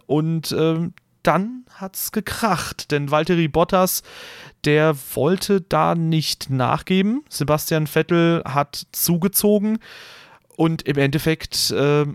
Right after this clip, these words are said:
eine sehr, sehr unglückliche Situation, weil wenn Bottas da zehn Zentimeter oder zwanzig Zentimeter weiter hinten ist,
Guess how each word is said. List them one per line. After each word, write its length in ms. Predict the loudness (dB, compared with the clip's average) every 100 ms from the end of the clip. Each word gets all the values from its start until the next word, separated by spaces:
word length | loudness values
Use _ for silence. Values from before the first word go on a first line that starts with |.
| -8
eine 200 | -2 0
sehr, 220 | 2 2
sehr 120 | 4
unglückliche 440 | 4 2 0 -4 -2
Situation, 720 | -2 0 0 2 2 2 2
weil 280 | 2 2 2
wenn 220 | -2 0
Bottas 400 | 0 0 -2 0
da 160 | -2
zehn 260 | 0 -2 -2
Zentimeter 560 | -2 -2 -2 0 0 0
oder 160 | 0
zwanzig 360 | -2 -2 -2 -2
Zentimeter 440 | -4 -2 0 2
weiter 220 | 0 0
hinten 420 | 0 2 2 2 2
ist, 320 | 2 0